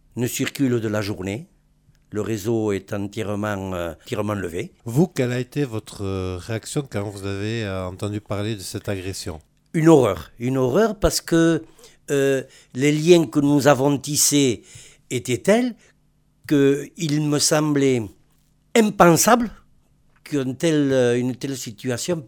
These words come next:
Speaker 1: puisse, euh, arriver. Euh, Philippe, euh, l'après-midi même, euh, l'après-midi même, euh, de son agression, euh,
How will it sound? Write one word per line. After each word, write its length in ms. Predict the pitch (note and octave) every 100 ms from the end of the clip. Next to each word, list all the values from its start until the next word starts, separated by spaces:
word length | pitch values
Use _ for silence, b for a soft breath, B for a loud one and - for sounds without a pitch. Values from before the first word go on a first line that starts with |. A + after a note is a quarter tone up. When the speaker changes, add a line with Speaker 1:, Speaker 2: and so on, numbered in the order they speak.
| -
Speaker 1:
puisse, 340 | E3+ D#3 - D#3 D3+ b b b A2+
euh, 300 | A2+ A2+ A2+
arriver. 340 | B2+ B2+ E2 - _ _ _ B B B B B B -
Euh, 380 | A2 G#2+ G#2+ G2+ - B B B
Philippe, 520 | - - E3 E3 A#2+ A#2+ - b b b -
euh, 380 | A#2 A2+ A2 G#2+ b -
l'après-midi 640 | B2+ D3 - D#3+ D3+ C3+
même, 480 | D3+ D#3 C#3+ B2 G#2 - b b -
euh, 800 | A#2 A2+ A2 A2 A2+ A2+ - - - A#2+ b b -
l'après-midi 520 | - G#2 - A#2 G#2+ A#2
même, 240 | C3 B2
euh, 240 | A2+ G#2+ G2+ b A#2
de 140 | A#2
son 220 | - B2
agression, 640 | A#2+ G#2 A2+ - F#3+ G#3+ G3+ B B B B B -
euh, 260 | B2 A#2+